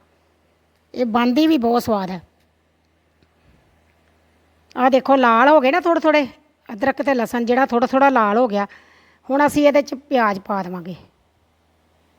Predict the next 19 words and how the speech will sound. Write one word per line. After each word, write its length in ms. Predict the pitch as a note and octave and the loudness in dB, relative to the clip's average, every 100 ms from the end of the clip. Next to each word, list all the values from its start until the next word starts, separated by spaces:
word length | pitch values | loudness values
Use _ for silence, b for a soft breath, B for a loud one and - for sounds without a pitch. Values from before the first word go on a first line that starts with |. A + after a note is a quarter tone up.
| _ _ _ _ _ _ _ _ _ - | _ _ _ _ _ _ _ _ _ -4
ਕਿਉਂਕਿ 280 | C4 D4+ | 0 2
ਅਦਰਕ 280 | D4 D4 C#4+ | 2 0 -2
ਲਸਣ 300 | C#4+ A#3+ C4 | -2 -2 -2
ਜਿਹੜਾ 200 | B3+ C#4+ | 0 0
ਕੱਚਾ 340 | D4 - B3 A#3+ | -2 -4 0 0
ਰਹਿ 140 | A#3 | 0
ਜਾਂਦਾ 240 | B3+ C4+ | 0 0
ਦਾਲ 240 | B3 A#3 G#3+ | 0 0 0
ਦੇ 80 | A3+ | -2
ਵਿੱਚ, 200 | A#3 C#4+ | -4 -6
ਕੱਚਾ 380 | - - A#3+ B3 | -10 -8 -4 -2
ਜਿਹੜਾ 200 | A#3+ C4 | 0 0
ਹੁੰਦਾ 180 | A#3 | -2
ਨਾ 140 | G3+ D4 | -4 0
ਉਹ 200 | C4 C4+ | 0 0
ਨਹੀਂ 120 | C#4 | -2
ਠੀਕ 260 | A3+ G#3+ B3+ | -4 -6 -6
ਹੁੰਦਾ। 240 | G#3 C4 - _ _ _ _ _ _ _ _ _ _ _ _ _ _ _ _ | -6 -6 -10 _ _ _ _ _ _ _ _ _ _ _ _ _ _ _ _
ਤੇ 100 | A#3+ | -12